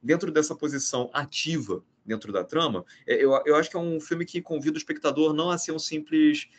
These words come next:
é, voyeur, distanciado do que tá acontecendo, ou simplesmente passivo com relação ao que tá acontecendo. Ele realmente convida o espectador a participar daquele procedimento, porque o procedimento,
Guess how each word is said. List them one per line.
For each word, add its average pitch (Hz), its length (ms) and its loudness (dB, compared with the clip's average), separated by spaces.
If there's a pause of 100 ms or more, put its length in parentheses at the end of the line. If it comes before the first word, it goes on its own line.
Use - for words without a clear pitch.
(200)
é, 123 440 2
voyeur, 113 760 4
distanciado 117 840 -2
do 117 100 -4
que 117 100 -12
tá 120 120 -4
acontecendo, 101 760 -4 (220)
ou 127 140 6
simplesmente 135 540 -2
passivo 131 680 -2
com 113 100 -8
relação 110 360 -4
ao 110 60 -4
que - 60 -20
tá - 140 0
acontecendo. 104 540 -4
Ele 104 100 0
realmente 147 320 -2
convida 151 440 -2
o - 20 -4
espectador 139 640 -2 (320)
a 139 100 0
participar 151 580 -4
daquele 151 260 -4
procedimento, 151 600 -4
porque 180 180 -4
o 180 40 2
procedimento, 170 720 -2